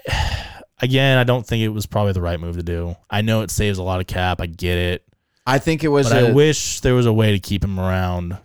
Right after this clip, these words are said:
Speaker 1: 'cause now you're, like, I like Aldrick Robinson. I think he was good at, as a rookie last year, but
Speaker 2: Second
Speaker 1: he's
Speaker 2: in the league and for rookie sacks, four
Speaker 1: Exactly.
Speaker 2: behind Chase Young.
Speaker 1: And he didn't get that many snaps.
Speaker 2: No,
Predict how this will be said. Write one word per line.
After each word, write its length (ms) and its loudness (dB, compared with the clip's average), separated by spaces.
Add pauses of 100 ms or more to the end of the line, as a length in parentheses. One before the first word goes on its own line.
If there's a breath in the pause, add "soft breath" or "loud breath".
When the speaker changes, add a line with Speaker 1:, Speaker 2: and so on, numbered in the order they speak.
Speaker 1:
'cause 500 0
now 240 2
you're, 560 0 (600)
like, 140 4
I 100 4
like 220 4
Aldrick 380 2
Robinson. 680 0
I 100 4
think 260 -2
he 120 -2
was 360 -2
good 140 0
at, 80 0 (260)
as 120 -2
a 60 0
rookie 260 2
last 300 4
year, 120 6
but 540 2
Speaker 2:
Second 360 0
Speaker 1:
he's 40 2
Speaker 2:
in 60 2
the 80 2
league 240 2
and 160 0
for 120 0
rookie 280 2
sacks, 420 0
four 440 2 (100)
Speaker 1:
Exactly. 360 2
Speaker 2:
behind 60 2
Chase 260 2
Young. 120 2
Speaker 1:
And 80 4
he 100 4
didn't 220 2
get 140 -2
that 120 0
many 140 -4
snaps. 520 -2 (140)
Speaker 2:
No, 300 2